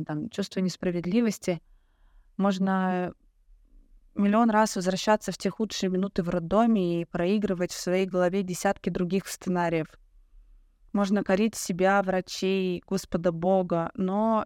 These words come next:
это не изменит ровным счётом ничего. Не под силу изменить того, что уже случилось.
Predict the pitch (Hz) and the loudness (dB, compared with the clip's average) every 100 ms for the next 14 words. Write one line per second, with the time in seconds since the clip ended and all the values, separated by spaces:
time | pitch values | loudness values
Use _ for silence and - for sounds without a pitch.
0 | - 226 - 202 196 190 202 269 302 - | 0 -2 0 0 0 0 4 6 6 4
1 | 196 208 185 175 - 269 - 180 185 196 | 0 0 -2 -2 0 0 0 -2 -2 -4
2 | - 202 185 170 160 - - - _ - | -4 -4 -2 -2 -4 -10 -20 -20 _ -20
3 | - _ - 202 208 220 214 220 - - | -20 _ -6 0 4 4 2 0 0 0
4 | 214 185 180 185 190 196 185 - 196 269 | 0 0 0 0 2 2 0 -2 2 2
5 | 339 - 185 180 233 _ - - 214 - | 0 -2 -2 0 -2 _ -16 -10 -10 -4
6 | 180 175 - | -4 -6 -12